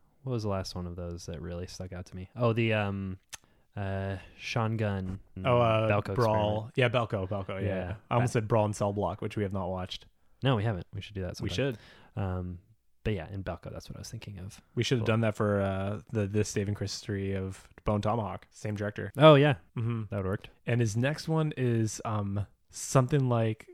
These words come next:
Speaker 2: 'cause he did Bone Tomahawk, and then he did Brawl and Cell Block ninety-nine, which is supposed to be brutal too.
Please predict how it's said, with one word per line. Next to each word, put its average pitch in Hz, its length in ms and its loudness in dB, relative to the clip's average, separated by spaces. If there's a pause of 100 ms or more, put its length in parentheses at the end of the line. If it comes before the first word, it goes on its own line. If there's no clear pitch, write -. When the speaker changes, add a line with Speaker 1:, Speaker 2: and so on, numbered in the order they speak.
(220)
Speaker 2:
'cause 120 100 2
he 120 80 6
did 110 140 2
Bone 117 180 4
Tomahawk, 110 580 2
and 127 200 -8
then 107 80 -2
he 107 60 -2
did 104 160 0
Brawl 104 240 6
and 104 100 -2
Cell 104 160 2
Block 101 420 0 (280)
ninety-nine, 101 440 -2
which 101 140 -2
is 104 80 0
supposed 101 220 0
to - 40 -4
be 104 60 0
brutal 104 420 4
too. 113 340 0